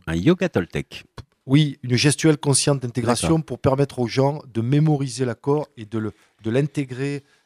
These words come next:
Speaker 2: é-, énergétiquement. Voilà. On va pas non plus après. Après, c'est, c'est une idée de la,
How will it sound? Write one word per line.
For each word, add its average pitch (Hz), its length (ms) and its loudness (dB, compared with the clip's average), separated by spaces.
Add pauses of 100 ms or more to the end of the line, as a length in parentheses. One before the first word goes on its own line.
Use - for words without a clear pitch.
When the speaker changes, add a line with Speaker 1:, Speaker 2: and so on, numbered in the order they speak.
(140)
Speaker 2:
é-, - 160 -20
énergétiquement. 117 880 -8 (520)
Voilà. 98 200 -8 (400)
On 107 60 -8
va 110 100 2
pas 151 160 2
non 135 160 0
plus 135 300 -6
après. 135 340 -8
Après, - 240 -10
c'est, 117 300 -4 (100)
c'est - 220 -8
une 120 220 -12
idée 131 340 -6
de 123 80 -6
la, 107 80 -6